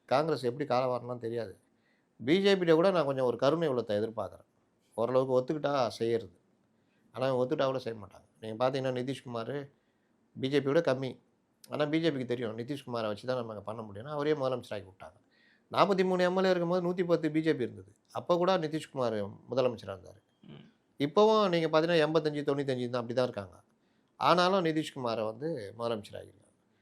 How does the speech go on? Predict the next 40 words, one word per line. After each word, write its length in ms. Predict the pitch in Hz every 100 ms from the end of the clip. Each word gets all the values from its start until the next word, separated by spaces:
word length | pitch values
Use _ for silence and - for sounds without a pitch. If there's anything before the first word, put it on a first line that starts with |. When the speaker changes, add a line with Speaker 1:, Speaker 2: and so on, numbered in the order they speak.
| _ _
Speaker 1:
அந்த 240 | 131 156
மாதிரியாவது 460 | 165 170 175 175 170
இந்த 160 | 143 170
கூட்டணிக்காக 460 | 170 160 139 143
ஒத்து 220 | 131 127
வருவாங்க. 300 | 135 104 85 - _ _
இவங்கெல்லாம் 1000 | 107 131 180 220 247 214 196 180 131 107
இப்ப 220 | 107 - 110
ராகுல்லாம் 480 | 131 170 165 170
ஏறி 220 | 147 160 156
நிப்பாப்புல. 600 | 127 113 104 85 - 123
உங்க 240 | 143 165
இஷ்டத்துக்கு 140 | 160
வர்றீங்கன்னு 520 | 165 147 127 123 131 123
எனக்கெல்லாம் 340 | 123 139 131
இது 80 | 127
பண்ணணும். 420 | 131 135 135 170 - _ _ _ _ 135
இதுல 480 | 151 139 113 98 95 -
எம் 220 | 117 131
பி 100 | 160
சீட்டு 220 | 151 143 135
பதினஞ்சு, 400 | 131 131 127 123
பதினாறு 320 | 123 127 120
சீட்டு 420 | 147 139 127 110
அக்ரிமெண்ட் 380 | 110 120 123 107
போடுங்க, 240 | 110 123
நான் 160 | 139 110
வர்றேன்னு 280 | 104 104 92
அவங்க. 140 | - _ _ _ _ _ _ _ _
Speaker 2:
அப்ப 160 | - 131
Speaker 1:
இப்படி 200 | 131 143
தான் 140 | 170
கையில 200 | 156 160
கால்ல 200 | 160 147
உழுந்து 500 | 135 139 135 175 208 _ _ _
மறுபடியும் 460 | 120 127 135 135 131
கொண்டு 200 | 123 123
வர 140 | 113
மாதிரி 260 | 113 120 104
ஆகும். 300 | 113 107